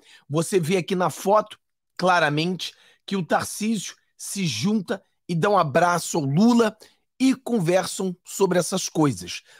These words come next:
Vá no comentário, diga pra mim se você está revoltado com isso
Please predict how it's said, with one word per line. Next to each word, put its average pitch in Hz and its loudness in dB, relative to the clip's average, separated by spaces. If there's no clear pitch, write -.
Vá 269 4
no 311 2
comentário, 240 2
diga 190 0
pra 180 0
mim 180 0
se 170 -4
você 151 0
está 196 0
revoltado 165 0
com 127 0
isso 208 -4